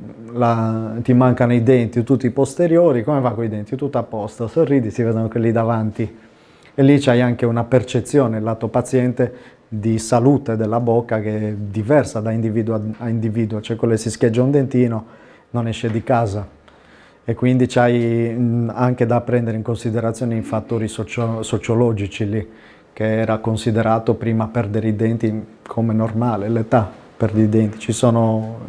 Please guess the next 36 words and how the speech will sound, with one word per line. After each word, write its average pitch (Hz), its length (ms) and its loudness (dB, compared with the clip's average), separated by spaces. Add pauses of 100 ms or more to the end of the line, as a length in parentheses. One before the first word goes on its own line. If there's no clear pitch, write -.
(180)
io 120 180 2
c'avevo 113 500 2 (300)
nonni 127 360 4
tutti 117 240 -2
coi 110 180 -2
denti, 113 320 0
sono 110 200 -6
morti, - 340 -10 (200)
non 113 200 -6
erano 113 280 -4
senza 113 280 -4
i 110 60 0
denti. 107 300 -2 (640)
E - 240 -2
c'è 113 180 2
gene-, 120 300 4
la 120 160 6
genetica 113 720 2
di 123 120 2
base, 131 680 2 (400)
c'è - 180 4
il, 113 1300 4
ci 117 140 -4
sono 113 200 0
i 107 60 -2
costumi, 117 840 2
ci 117 140 -2
sono 120 500 0
i 123 100 0
costumi, 110 400 -2
c'è 113 160 -2
il, 113 500 0
le, 117 160 4 (460)
le 117 120 4
cause 117 280 4
sociologiche, 117 840 2